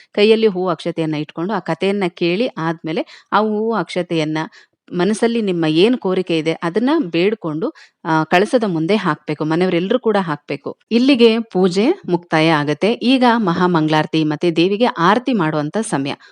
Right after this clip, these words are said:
ಒಂದು ತಟ್ಟೆಯಲ್ಲಿ ಎರಡು ತುಪ್ಪದ ದೀಪಗಳು,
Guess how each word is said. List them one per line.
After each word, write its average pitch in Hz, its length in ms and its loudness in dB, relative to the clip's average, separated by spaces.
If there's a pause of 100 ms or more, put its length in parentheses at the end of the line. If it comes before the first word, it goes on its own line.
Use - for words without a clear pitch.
(200)
ಒಂದು 262 280 6
ತಟ್ಟೆಯಲ್ಲಿ 165 600 0
ಎರಡು 208 300 0
ತುಪ್ಪದ 214 460 -8 (140)
ದೀಪಗಳು, 156 500 -2